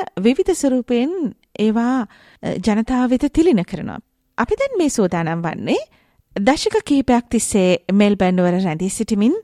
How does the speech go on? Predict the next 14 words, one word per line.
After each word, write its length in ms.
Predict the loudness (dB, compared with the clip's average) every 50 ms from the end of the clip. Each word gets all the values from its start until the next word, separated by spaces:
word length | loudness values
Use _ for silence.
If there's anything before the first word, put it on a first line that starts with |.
| -8 -18 -20 -20 _ _ _ _ _ _ -4 2 4
ගීපද 340 | 4 4 4 2 0 0 0 0
රචනයට 480 | 0 -2 -4 -4 -4 -4 -4 -4 -4 -6 -6 -6 -8 -6 -2
සුවිශේෂී 520 | 0 0 0 0 0 -2 -2 0 0 0 0 2
දායකත්වයක් 720 | 0 0 0 -2 -2 -4 -6 -4 -4 -4 -2 -4 -4 -8 -16 -20 -20 -10 -8 -6 -6
ලබා 240 | -4 -4 -6 -4 -4 -4
දෙන 120 | -4 -2 -4 -4 -6 _ -18 -20 -20 -20 -20 -20 _ _ _ _
මෙල්බන් 480 | 2 4 6 6 6 4 4 4 4 4 4
ජනප්‍රජාව 580 | 2 2 2 0 -2 -2 0 0 2 2 0 0 0 -2 -2
අතර 240 | -2 -2 0 2 2 2 2 0 -2 _ _ _ _ _ _ -2
විවිධ 360 | 2 2 4 4 4 2 2 2
ස්වරූපයෙන් 460 | 4 4 4 4 4 2 2 2 0 0 -2
කලා 200 | -2 -2 0 0 0
නිර්මාණය 460 | 0 0 0 0 0 0 0 -2 -2 -2
කරමින්, 420 | -4 -6 -6 -4 -4 -4 -4